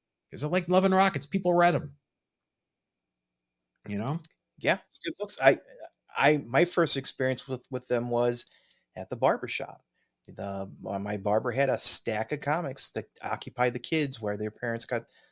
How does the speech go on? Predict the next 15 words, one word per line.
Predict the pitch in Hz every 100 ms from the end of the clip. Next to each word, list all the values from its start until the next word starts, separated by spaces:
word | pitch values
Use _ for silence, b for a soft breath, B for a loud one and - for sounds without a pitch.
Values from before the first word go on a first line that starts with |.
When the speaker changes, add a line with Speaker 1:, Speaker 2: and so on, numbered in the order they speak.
| b
Speaker 2:
their | 120
hair | 107 127
cut | 135 135 139
or | 110
they | 113
got | 120 117
their | 123 120
hair | 120
cut. | 120 127 131 - _ _ _ _
And | 104 104 101 98 -
I | 101 120 143 170
was | 175 180 160 - 110
reading | 113 151 170
these | 165 160
things. | - 160 165 151 - -